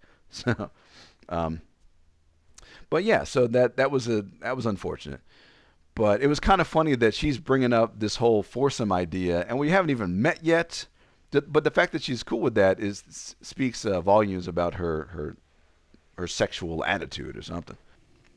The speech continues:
Now, Kara and I were talking about, um, you know, what we're gonna do when we, when we meet each other. And, you know, what, what are we gonna do in the bedroom? What, you know, she's asking me, "What, what stuff do you wanna try? Are there, are there things you haven't done?" And I said, "Well, you know,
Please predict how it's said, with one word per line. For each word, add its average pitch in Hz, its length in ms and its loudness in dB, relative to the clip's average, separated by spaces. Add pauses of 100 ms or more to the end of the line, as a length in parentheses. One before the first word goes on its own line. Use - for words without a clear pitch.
(300)
Now, 143 240 6
Kara 139 380 6
and 113 100 6
I 110 80 8
were 107 240 4
talking 98 400 4
about, 82 520 4
um, 76 480 -4 (540)
you 120 60 2
know, 107 60 4
what 107 180 6
we're 101 100 0
gonna 98 140 2
do 95 140 2
when 92 180 2
we, 87 180 6
when 101 200 2
we 92 80 2
meet 120 180 6
each 90 200 0
other. 76 280 0
And, 85 80 -2
you 80 80 -2
know, 67 100 -6 (160)
what, 78 140 -2 (160)
what 82 100 0
are 78 40 -4
we 82 80 -6
gonna 82 120 -4
do 82 120 -2
in 85 60 0
the 98 80 2
bedroom? 107 420 2
What, 85 160 -2 (140)
you 104 100 -4
know, 95 40 -2
she's 123 200 0
asking 202 280 4
me, 85 40 0
"What, 104 280 0
what 113 100 2
stuff - 280 2
do - 80 -4
you 117 60 2
wanna 143 200 2
try? 185 380 4
Are 78 60 -2
there, 78 180 0
are 71 60 -2
there 80 140 0
things 98 320 -4
you 98 80 0
haven't 92 300 2
done?" 107 200 2
And 113 120 -2
I 92 60 0
said, 107 180 2
"Well, 95 260 4
you 392 60 2
know, 120 180 2